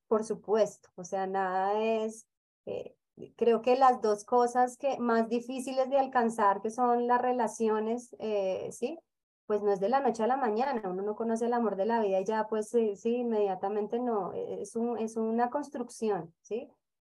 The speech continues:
Eh, y así es la vida, uno va construyendo paso a paso. Eh, yo creo profundamente que las circunstancias puede que no se cambien, pero el sufrimiento sí es opcional, es decir, es, es una decisión que tú tomas,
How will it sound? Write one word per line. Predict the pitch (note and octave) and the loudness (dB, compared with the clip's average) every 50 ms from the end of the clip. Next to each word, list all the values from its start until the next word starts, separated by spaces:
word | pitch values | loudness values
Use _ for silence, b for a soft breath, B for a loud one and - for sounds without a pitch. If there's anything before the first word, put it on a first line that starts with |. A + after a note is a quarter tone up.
| _ _ - - | _ _ -6 -4
Eh, | G3 F#3+ F#3+ F#3 - - | -2 0 0 0 -2 -2
y | - B3 B3 | 2 4 6
así | A#3+ A#3+ A#3+ - C4+ | 6 6 4 4 2
es | B3+ A#3+ | 2 4
la | B3 B3 B3 B3+ | 6 6 4 4
vida, | D4 E4 F4 E4 A3+ G#3+ | 4 0 0 0 0 0
uno | G#3+ A3 G#3+ A3 A3+ | 0 0 0 0 2
va | A#3+ B3 B3 | 2 2 2
construyendo | B3 C4+ C4+ - - C4+ C4 A#3+ A3 G#3 G#3+ G#3 - | 2 -2 -4 -6 -6 -6 -4 -2 -2 0 -2 -2 -2
paso | A#3+ A#3+ A#3 - | -2 -2 -2 -2
a | B3+ B3 | -2 2
paso. | - C4+ B3+ B3+ - C4+ D4 E4 - _ _ _ _ _ _ _ _ | 4 4 4 4 2 -2 -6 -6 -8 _ _ _ _ _ _ _ _
Eh, | - G3+ G#3 G3+ G3 F3+ - | -4 -4 -2 -2 -4 -4 2
yo | F#3+ B3 A#3 | 4 4 6
creo | A#3 C#4 C4+ C4+ C4 | 6 6 6 6 6
profundamente | C#4+ D#4 D#4 D#4 C4+ B3 A#3 A#3+ B3+ C4 C4 C4+ C#4 C4+ | 6 4 4 4 2 2 2 2 2 0 -2 -2 -2 0
que | - D4 | 2 4
las | C#4+ C#4+ C#4 | 4 4 4
circunstancias | C#4+ C#4 - - B3+ B3 A3+ - A#3 A3 G#3+ A#3 A#3 A#3 | 2 -2 -6 -4 -4 -4 -2 0 -2 0 0 -2 -2 0
puede | - C4+ B3+ B3+ | 0 0 0 0
que | B3+ D4 | 0 0
no | C#4 C4 A#3+ | 0 0 0
se | A#3 A#3+ A#3 | 0 -2 0
cambien, | - C4+ C4+ C4+ C#4+ D#4 E4+ G4+ A#4 A#4+ - - _ _ _ _ _ _ - | 2 4 4 4 4 2 2 2 2 2 -2 -8 _ _ _ _ _ _ 2
pero | A#3+ A#3+ A#3+ B3 A#3+ | 4 6 6 8 6
el | A#3+ | 6
sufrimiento | A#3 G#3+ - - A#3 B3 A#3 A#3 A3+ A3+ A3+ A#3 | 4 0 -4 -4 -2 0 0 2 2 2 0 0
sí | A3+ - C4 | -2 -2 -2
es | B3+ B3 | -2 -2
opcional, | C4+ B3+ C4 - C4 B3 B3 B3 G#3+ E3 D3 - - _ _ _ _ | -2 -4 -6 -4 -4 -2 -2 -2 -2 -4 -6 -8 -12 _ _ _ _
es | - G3+ G#3 | -14 -12 -10
decir, | G#3 A3 A#3 A3 G3 | -8 -6 -4 -4 -2
es, | F#3+ F#3+ - | -4 -4 -4
es | - G#3 - A3+ | -6 -8 -6 -4
una | A3 A#3 A#3+ | -2 -2 -2
decisión | A#3+ B3 B3 A#3+ - G#3 F#3+ F#3+ | -2 -4 -6 -6 -4 -4 -4 -4
que | G3 G3 | -6 -8
tú | - A#3 A3+ | -8 -8 -8
tomas, | A3+ - G#3 - - - - - _ | -4 -4 -4 -4 -4 -8 -18 -20 _